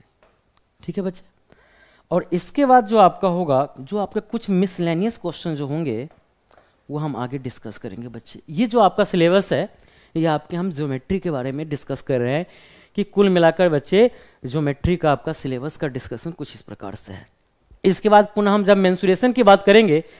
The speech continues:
तो आगे उन सारी बातों को पुनः हम मेंसुरेशन पे डिस्कस करेंगे। ठीक है, अब देखिए, अगर मैं बच्चे exam point of view की बात करूं, बच्चे मैंने क्या आपसे कहा कि अगर मैं exam point of view की बात करूं,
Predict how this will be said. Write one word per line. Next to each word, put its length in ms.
तो 60
आगे 220
उन 120
सारी 260
बातों 240
को 120
पुनः 260
हम 140
मेंसुरेशन 560
पे 140
डिस्कस 340
करेंगे। 380
ठीक 140
है, 120
अब 80
देखिए, 380
अगर 220
मैं 240
बच्चे 340
exam 420
point 280
of 100
view 180
की 120
बात 240
करूं, 240
बच्चे 200
मैंने 260
क्या 140
आपसे 180
कहा 240
कि 120
अगर 240
मैं 240
exam 500
point 220
of 100
view 180
की 100
बात 220
करूं, 340